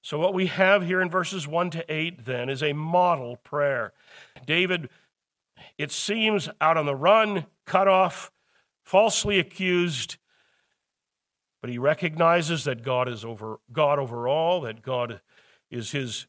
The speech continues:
in redemptive relationship with him. He is his God. And so David says, "My circumstances may change, everything around me may change, but these things remain true always."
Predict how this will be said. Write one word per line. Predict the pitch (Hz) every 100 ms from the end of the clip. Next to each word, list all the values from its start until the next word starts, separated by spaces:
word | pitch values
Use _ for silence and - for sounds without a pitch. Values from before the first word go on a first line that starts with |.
| -
in | 135
redemptive | 120 120 135 175 180 156 127
relationship | 135 139 170 - 151 - 139
with | 180 185
him. | 175 165 139 - _ _ -
He | 110
is | 110
his | - 190 151
God. | 135 156 143 139 139 - _ _ _ _ _ _ _ _ _ _
And | - 113
so | -
David | 131 131 135 135 117
says, | - 135 135 117 - - _ _ _ _ _
"My | 117
circumstances | 113 135 135 135 - 143 131 131 120
may | 117 117
change, | 113 - 131 127 120
everything | 131 131 139
around | 127 131 131 127
me | 127
may | 123 127
change, | 120 - 110 107
but | 110 110 117
these | 160 214 -
things | - 117 120 -
remain | 123 110 113 113
true | - 135 120 -
always." | 110 107 98 92